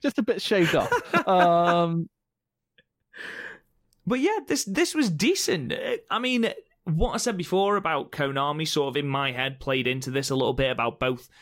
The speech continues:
Speaker 2: sides of Oedo Tai wanting to prove themselves against each other. You know, there was a sort of noting of respect at the start. You know, we're go-, we, we like each other, don't get me wrong, but we're, we're gonna try and kill each other.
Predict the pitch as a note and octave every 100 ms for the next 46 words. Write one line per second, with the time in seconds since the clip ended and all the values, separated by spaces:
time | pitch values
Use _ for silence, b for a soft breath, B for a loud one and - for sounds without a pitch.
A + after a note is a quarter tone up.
0 | B B - - C#3+ B2+ B2 C3 C3 B2
1 | B2 B2+ B2 B2 B2+ A#2+ B2 B2 B2 A#2+
2 | A2+ - A#2+ A2+ A#2 A#2+ A2+ A2+ A2+ A2
3 | - A2+ D#3 D3 C#3+ C#3 B2+ B2 A#2+ A#2+
4 | C3 - B2+ A#2+ - B B B B _
5 | - D#3 D#3 D3 D3+ - C#3+ C3+ B2 B2+
6 | - - C#3 - - C3 - - - C#3+
7 | C#3 C3 C3 C#3 A#2 G2+ - C3 C#3+ C#3
8 | D#3+ E3+ - A3+ F#3+ C4 D4+ E4+ F4 -
9 | D#3+ A#2+ A#2 E3+ E3 C#3 D#3 C3+ - -
10 | F#3 A3+ A#3 C#4 C4 B3 B3 G#3 E3 A3
11 | F3 C3+ B2+ A2 G2+